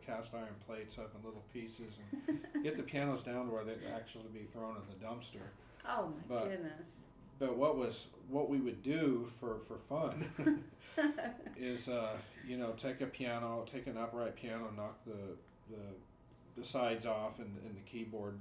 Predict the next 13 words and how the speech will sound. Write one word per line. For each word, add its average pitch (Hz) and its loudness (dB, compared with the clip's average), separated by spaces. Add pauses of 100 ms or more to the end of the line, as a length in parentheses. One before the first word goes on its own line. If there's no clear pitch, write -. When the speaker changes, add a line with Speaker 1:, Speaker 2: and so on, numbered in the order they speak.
(180)
Speaker 1:
you 110 -10
know, 104 -6 (520)
take 113 -4
that 107 0
off. 101 0
And, 101 -6 (100)
and 110 -8
so 120 -2
basically 110 -2
all 107 -2
it 107 -4
is 110 -2
is 101 -12